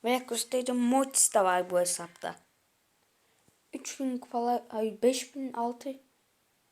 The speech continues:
yedi, sekiz bin kupalarda çıkarttım. İlk. Bana ilk Jin çıktı, sonra Mortis.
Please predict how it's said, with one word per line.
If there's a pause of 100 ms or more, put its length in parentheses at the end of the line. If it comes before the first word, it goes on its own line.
(100)
yedi,
sekiz
bin
kupalarda
çıkarttım. (1500)
İlk. (1040)
Bana
ilk
Jin
çıktı,
sonra
Mortis.